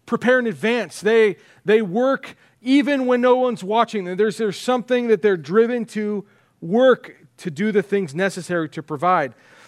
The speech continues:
Uh, it says, they, uh, "How long wilt thou sleep, O sluggard? When wilt thou arise out of thy sleep? Yet a little slumber"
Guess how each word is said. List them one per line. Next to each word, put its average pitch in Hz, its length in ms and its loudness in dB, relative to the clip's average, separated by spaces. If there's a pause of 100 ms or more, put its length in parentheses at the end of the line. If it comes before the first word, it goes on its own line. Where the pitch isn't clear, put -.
(140)
Uh, 175 220 0
it 170 80 -4
says, 202 240 2
they, 190 260 4
uh, 170 240 0
"How 226 200 2
long 202 520 -2
wilt 180 180 -4
thou 175 160 0
sleep, 220 420 -6
O 165 140 -2
sluggard? 160 500 -4
When 214 200 -2
wilt 208 160 -2
thou 180 280 0
arise 175 600 0
out 185 200 0
of 165 100 -6
thy 170 200 -2
sleep? 156 500 -6
Yet 156 200 -2
a 143 80 -4
little 202 320 0
slumber" 208 560 -4